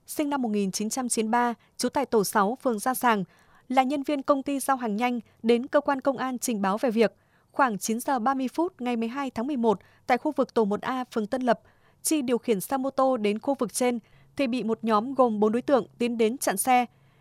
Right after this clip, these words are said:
Chị Chi sợ hãi nên bỏ chạy, thì một trong bốn đối tượng kéo lại dọa cướp tài sản.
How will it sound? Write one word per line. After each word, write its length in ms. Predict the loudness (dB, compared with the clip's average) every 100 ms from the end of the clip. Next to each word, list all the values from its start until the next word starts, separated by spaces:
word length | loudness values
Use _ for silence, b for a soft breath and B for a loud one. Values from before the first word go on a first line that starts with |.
| b
Chị 140 | -4 -2
Chi 200 | -2 -2
sợ 180 | -2
hãi 260 | -2 -2 -4
nên 240 | -4 -2
bỏ 100 | 0
chạy, 260 | 0 -2 -4 -8 b b
thì 120 | -2
một 100 | -2
trong 300 | -2 -2 0
bốn 120 | 0
đối 100 | 0
tượng 200 | 0 0
kéo 180 | 2 0
lại 220 | 0 -4
dọa 200 | -2 0
cướp 240 | 2 0 -2
tài 120 | -2
sản. 260 | 0 0